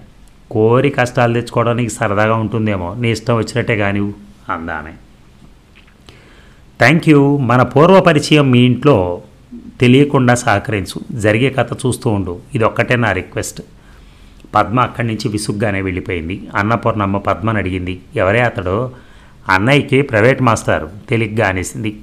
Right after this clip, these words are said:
"మాస్టర్ అయితే మాత్రం ఆ టీవీ అది కలెక్టర్లాగా ఉన్నాడు, ఏ ఊర్లో?" "హైదరాబాదు." "అది అలా చెప్పు.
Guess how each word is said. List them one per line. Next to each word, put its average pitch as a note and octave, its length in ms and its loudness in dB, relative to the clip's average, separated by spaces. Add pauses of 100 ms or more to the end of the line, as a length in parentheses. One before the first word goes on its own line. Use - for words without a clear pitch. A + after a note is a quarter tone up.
(100)
"మాస్టర్ G2+ 440 2
అయితే C3+ 200 2
మాత్రం C3+ 320 2
ఆ C#3 80 4
టీవీ B2+ 440 0
అది B2 260 0
కలెక్టర్లాగా B2 680 0
ఉన్నాడు, B2 480 0
ఏ A2+ 120 -2
ఊర్లో?" B2+ 520 0 (1000)
"హైదరాబాదు." G#2+ 640 2 (840)
"అది F2 440 0
అలా F#2+ 200 4
చెప్పు. F#2+ 440 -4